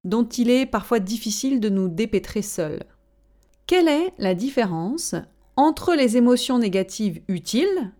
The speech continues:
et les émotions négatives inutiles ? Comment savoir quand nous expérimentons des émotions négatives nécessaires et réparatrices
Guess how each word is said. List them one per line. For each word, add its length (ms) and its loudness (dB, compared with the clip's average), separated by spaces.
et 100 4
les 220 4
émotions 340 2
négatives 540 0
inutiles ? 720 0
Comment 320 2
savoir 680 -2
quand 140 4
nous 200 4
expérimentons 760 2
des 340 4
émotions 540 4
négatives 640 2
nécessaires 920 2
et 80 -8
réparatrices 1080 -2